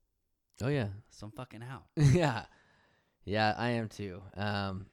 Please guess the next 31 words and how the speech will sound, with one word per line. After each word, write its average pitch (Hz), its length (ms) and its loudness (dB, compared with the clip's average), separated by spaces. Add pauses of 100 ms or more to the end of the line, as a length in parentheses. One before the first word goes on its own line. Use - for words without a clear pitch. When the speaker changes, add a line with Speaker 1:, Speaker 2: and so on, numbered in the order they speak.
(180)
Speaker 1:
the 117 140 -6
last 151 460 2
of 131 100 -2
the 123 100 -4
featured 123 400 -4
groups. 101 540 -6
Speaker 2:
Get 113 100 -14
a 110 40 -12
divorce. 92 560 -12
Speaker 1:
<laughs> 139 40 4 (720)
Then 123 180 0
we'll 127 100 4
start 113 240 2
picking 101 280 -2
you. 95 140 -6
Speaker 2:
Yeah. - 100 -20 (500)
Speaker 1:
The 120 120 -6
last 135 360 0
of 139 40 -4
the 131 80 -2
featured 117 380 -6
groups, 101 480 -4 (880)
the 110 240 -2
ultimate 127 480 0
villain, 104 560 -2 (580)
me 131 220 0
and, 135 180 0
me 139 220 2
and 156 140 0
McCurdy's 143 460 0
guy, 117 280 6